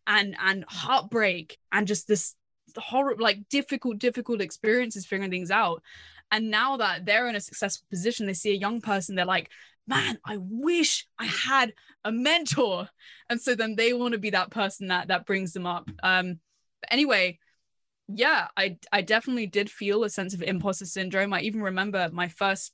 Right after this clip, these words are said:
podcast guest that I met, um, really, really great guy.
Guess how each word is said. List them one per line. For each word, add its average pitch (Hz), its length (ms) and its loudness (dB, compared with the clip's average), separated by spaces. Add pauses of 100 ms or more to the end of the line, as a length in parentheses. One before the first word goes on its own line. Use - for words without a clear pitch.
podcast 196 560 -2 (100)
guest 180 280 -2
that 180 100 0
I 170 60 0
met, 175 320 2 (400)
um, 170 360 0
really, 233 280 2
really 190 200 -4
great 170 280 -2
guy. 170 380 0